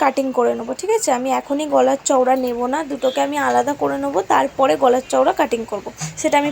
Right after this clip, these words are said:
পরে বলছি। তার আগে আমি বলি, ভিডিওটা ভালো লাগলে কিন্তু অবশ্যই একটা লাইক করতে ভুলবেন না, আর চ্যানেলে যারা নতুন আছে অবশ্যই চ্যানেলটাকে সাবস্ক্রাইব করে দেবেন। আর যারা যারা চ্যানেল সাবস্ক্রাইব না করে দেখছেন, অবশ্যই আপনাদের কাছে অনুরোধ রইল চ্যানেলটাকে কিন্তু সাবস্ক্রাইব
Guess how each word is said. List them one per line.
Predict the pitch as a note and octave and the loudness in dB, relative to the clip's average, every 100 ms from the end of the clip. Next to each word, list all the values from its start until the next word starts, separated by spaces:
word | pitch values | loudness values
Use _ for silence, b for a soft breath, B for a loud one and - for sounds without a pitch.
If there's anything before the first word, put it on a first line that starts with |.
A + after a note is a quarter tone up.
| C4+ | 2
পরে | B3+ C4 | 4 4
বলছি। | C4 B3+ - B4 - B B - | 0 0 0 -2 -4 B B 0
তার | C#4 | 0
আগে | C#4 D4+ | 2 0
আমি | D#4 C#4 | 4 4
বলি, | C#4 C#4+ | 4 2
ভিডিওটা | B3+ C4+ C4+ C#4+ | 2 4 4 4
ভালো | C#4 C4 | 4 4
লাগলে | C4 C4 C#4 | 2 2 2
কিন্তু | C#4 C#4+ | 4 4
অবশ্যই | C4 C4 - C#4 | 4 4 4 2
একটা | D4+ C#4 | 4 4
লাইক | B3 - | 4 2
করতে | C4+ - C4+ | 2 4 4
ভুলবেন | C4+ C4 C4+ | 4 4 4
না, | E4 - B B B | 2 0 B B B
আর | C4 | 0
চ্যানেলে | D4 C#4+ D4+ D#4 | 2 2 2 4
যারা | D#4 D#4 D4+ | 6 4 4
নতুন | C4+ C#4 C#4 | 4 4 4
আছে | C#4 C#4+ | 4 2
অবশ্যই | B3 B3+ D4+ | 2 2 2
চ্যানেলটাকে | C#4 C4 B3+ C4 D#4 | 4 0 2 2 4
সাবস্ক্রাইব | C#4+ - - C4 B3+ - | 2 0 2 2 4 2
করে | A#3+ A#3 | 2 2
দেবেন। | A3 A#3 - B B B - | -2 -6 -10 B B B -2
আর | B3+ | 4
যারা | C4+ C4+ | 4 4
যারা | C#4+ D4 D4 | 0 -2 -2
চ্যানেল | C4 C#4 - | -4 -2 -2
সাবস্ক্রাইব | C#4 B3 - C#4+ C#4+ | -4 -4 -2 0 0
না | C#4 B3 | -6 -6
করে | C#4+ C#4+ C4 | -2 -2 -2
দেখছেন, | C4 - C#4 C4+ | -6 -8 -6 -2
অবশ্যই | B3+ A#3+ - - | -2 0 2 2
আপনাদের | C4 B3+ C4 | 0 0 0
কাছে | C4 C#4 | 4 4
অনুরোধ | C4 B3+ C4 B3+ | 6 6 6 6
রইল | C4+ C4+ C#4 | 4 4 2
চ্যানেলটাকে | C#4 C4 C4 C4+ C4+ | 0 0 -2 0 -2
কিন্তু | C#4 D4+ - | -4 -2 -2
সাবস্ক্রাইব | - - B3+ | -4 -6 -12